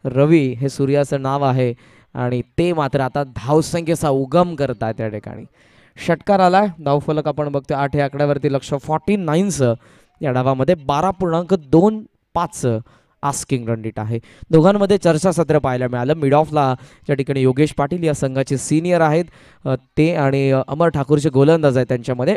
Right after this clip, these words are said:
ओव्हर द विकेटने येतात आता अमर. अमर आपल्याला पाहायला मिळतील राईट आर्म ओव्हर द विकेटने. एका बाजूला गौरीपाडाचा पॉवर हाऊस, ज्याने काल, अ, अक्षरशः धुमाकूळ घातला होता.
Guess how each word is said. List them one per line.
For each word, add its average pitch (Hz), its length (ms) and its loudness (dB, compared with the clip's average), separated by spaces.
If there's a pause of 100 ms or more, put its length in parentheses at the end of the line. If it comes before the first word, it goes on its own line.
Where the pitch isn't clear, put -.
ओव्हर 214 220 8
द 180 60 6
विकेटने 143 380 2
येतात 123 240 -2
आता 123 120 -6
अमर. 139 220 2 (420)
अमर 160 220 4
आपल्याला 135 320 0
पाहायला 127 280 -2
मिळतील 127 300 0 (300)
राईट 120 220 -4
आर्म 123 100 -4
ओव्हर 123 140 0
द 127 40 2
विकेटने. 143 440 0 (800)
एका 175 160 0
बाजूला 185 340 6
गौरीपाडाचा 170 580 6
पॉवर 170 380 6
हाऊस, 180 360 4
ज्याने 147 440 0 (440)
काल, 147 380 0
अ, 131 220 2 (540)
अक्षरशः 147 440 2
धुमाकूळ 147 580 4
घातला 123 340 0
होता. 120 260 -2